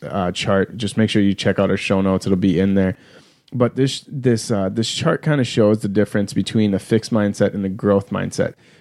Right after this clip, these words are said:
So, for example, it tells us how we handle challenges. So someone with the fixed mindset would avoid challenges,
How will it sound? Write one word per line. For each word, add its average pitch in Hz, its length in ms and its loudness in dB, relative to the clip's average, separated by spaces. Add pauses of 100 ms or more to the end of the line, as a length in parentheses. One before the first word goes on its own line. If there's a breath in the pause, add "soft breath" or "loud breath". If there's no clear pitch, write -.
So, - 120 -2
for 123 180 2
example, 113 460 0
it 95 100 -2
tells 110 500 0
us 107 340 -2
how 104 220 0
we 107 220 2
handle 98 460 0
challenges. 92 640 -2 (260 soft breath)
So - 160 -6
someone 135 300 2
with 110 120 -4
the 98 60 -4
fixed - 460 -4
mindset 98 560 0
would 104 220 2
avoid 101 420 2
challenges, 90 680 -2